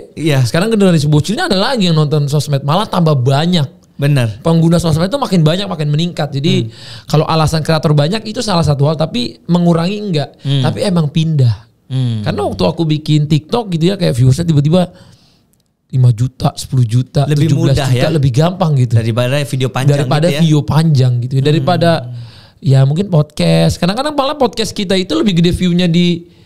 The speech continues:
Speaker 2: TikTok, YouTube
Speaker 1: Setuju.
Speaker 2: Short, Reels daripada di
Speaker 1: Setuju.
Speaker 2: YouTube.
Speaker 1: Setuju.
Speaker 2: Kadang di, di YouTube-nya kok cuman sejuta
Speaker 1: Hmm.
Speaker 2: atau cuman delapan ratus ribu.
Speaker 1: Hmm.
Speaker 2: Tapi aku pun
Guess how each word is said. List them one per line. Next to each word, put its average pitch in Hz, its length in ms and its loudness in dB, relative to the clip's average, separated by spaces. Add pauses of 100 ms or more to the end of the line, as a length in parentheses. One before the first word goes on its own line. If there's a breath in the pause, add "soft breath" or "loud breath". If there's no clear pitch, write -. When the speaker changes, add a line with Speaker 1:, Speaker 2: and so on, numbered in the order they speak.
(180 soft breath)
Speaker 2:
TikTok, 180 560 -2
YouTube 175 240 2
Speaker 1:
Setuju. 160 100 2
Speaker 2:
Short, 180 260 2 (160)
Reels 185 360 2
daripada 175 480 0
di 240 260 -2
Speaker 1:
Setuju. 139 480 -2
Speaker 2:
YouTube. 180 380 0 (240 loud breath)
Speaker 1:
Setuju. - 120 -10
Speaker 2:
Kadang 180 160 2
di, 196 80 -2 (120)
di - 300 -4
YouTube-nya 170 340 0
kok 233 160 0
cuman 175 320 2 (300 loud breath)
sejuta 175 640 -2
Speaker 1:
Hmm. 151 160 0
Speaker 2:
atau 143 180 2
cuman 151 320 2
delapan 151 320 0
ratus 143 220 -4
ribu. 185 360 -2
Speaker 1:
Hmm. 151 140 -2 (240 loud breath)
Speaker 2:
Tapi 175 400 -2
aku 170 240 -4
pun - 140 -8